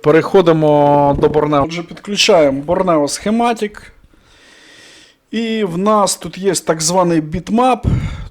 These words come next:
тобто печатка, куди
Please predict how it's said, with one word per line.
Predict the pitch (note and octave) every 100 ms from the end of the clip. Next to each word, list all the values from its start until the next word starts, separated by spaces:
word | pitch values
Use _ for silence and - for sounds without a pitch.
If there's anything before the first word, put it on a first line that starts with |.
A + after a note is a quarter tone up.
| -
тобто | F3 D#3+ - E3+ E3 D#3 D#3 D#3 D3+ - _ _ _ _ _ _ _ _ _ _ _ _ _ _ _ _ _ _ _ _ _ _ _ -
печатка, | D#3+ - G#3 A3 - D#3+
куди | D3+ D3+ E3 F#3 -